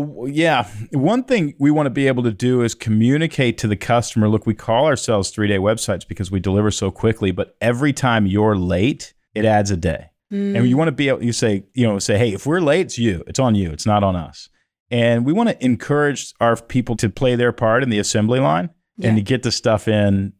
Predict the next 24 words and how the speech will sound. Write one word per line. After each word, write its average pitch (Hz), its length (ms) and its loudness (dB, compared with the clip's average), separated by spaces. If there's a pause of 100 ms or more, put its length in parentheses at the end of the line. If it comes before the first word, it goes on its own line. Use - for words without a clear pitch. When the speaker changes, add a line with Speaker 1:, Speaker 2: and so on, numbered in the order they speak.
Speaker 1:
on 101 240 2
time. 87 440 -2
So 104 100 -4
we 104 60 2
wanna 110 160 2
be 107 140 0
able 101 160 -4
to - 120 -14
do 95 200 -4
that. 85 380 -4 (300)
I 131 120 0
think 226 300 -4
eventually 139 600 0
you're 110 120 2
probably 147 540 -2
gonna 113 200 0
wanna 107 300 2
break 107 400 -2
up 110 220 -2
part 104 240 0
one 101 240 2
and 101 140 0
part - 340 -4
two 107 420 -2